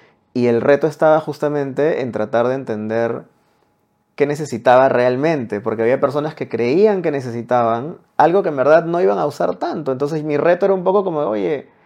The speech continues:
de repente no te compres el, ¿no? la mega computadora de ocho mil soles endeudándote años de tu vida, y de repente, oye, si vas a hacer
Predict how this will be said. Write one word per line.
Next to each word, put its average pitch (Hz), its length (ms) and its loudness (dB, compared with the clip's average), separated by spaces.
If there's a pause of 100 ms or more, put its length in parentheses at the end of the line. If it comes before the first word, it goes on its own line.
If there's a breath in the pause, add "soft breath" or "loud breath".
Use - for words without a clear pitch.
(540 soft breath)
de 113 460 0
repente 208 400 4
no 233 120 0
te 233 140 2
compres 226 540 2
el, 151 360 -2
¿no? 185 140 0
la 160 200 6
mega 190 440 4
computadora 151 640 4
de 147 100 6
ocho 123 240 0
mil 143 220 -2
soles 151 300 2
endeudándote 123 640 0
años 131 240 0
de 143 80 -4
tu 110 140 -4
vida, 113 380 0
y 202 60 0
de 175 80 0
repente, 202 480 -4
oye, 185 300 0
si 139 160 -4
vas 160 120 2
a 185 40 -6
hacer 185 320 0